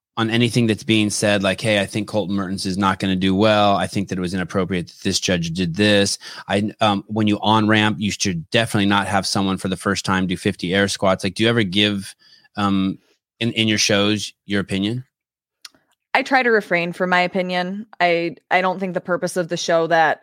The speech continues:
Speaker 2: I run is to have my opinion. It's for me to find guests that have the opinions. Um, and as, and I work more as, like, the facilitator to, like you said, drive the conversation forward. Um,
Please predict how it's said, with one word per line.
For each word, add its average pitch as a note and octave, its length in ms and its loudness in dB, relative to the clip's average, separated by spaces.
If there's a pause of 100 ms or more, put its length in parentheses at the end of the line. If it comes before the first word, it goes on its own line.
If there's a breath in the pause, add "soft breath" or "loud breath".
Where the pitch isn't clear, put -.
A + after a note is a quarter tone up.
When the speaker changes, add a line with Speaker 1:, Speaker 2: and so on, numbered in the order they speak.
Speaker 2:
I D#3+ 680 0
run D#3+ 580 -2
is E3+ 340 -4
to F3 80 -4
have E3 240 2
my F3+ 100 0
opinion. A3 580 -4 (200)
It's - 340 -2
for F3+ 160 0
me E3 160 -2
to D#3+ 80 0
find D#3 380 2
guests - 480 0
that E3 280 4
have F3 440 0 (100)
the G3 140 0
opinions. G#3+ 640 -2 (500 soft breath)
Um, D3+ 340 2
and F3 120 2
as, E3+ 140 2 (240)
and F3 120 4
I E3 120 6
work D#3+ 240 -2
more D#3 220 2
as, D3+ 140 0
like, D3 300 2
the D3+ 60 -2
facilitator D#3 840 0
to, C#3+ 200 -4 (180)
like C#3+ 160 0
you D3+ 80 -4
said, C#3+ 200 0
drive D#3 240 4
the D#3 60 -6
conversation D3 640 -4
forward. D3 560 -2 (460 loud breath)
Um, D#3+ 400 0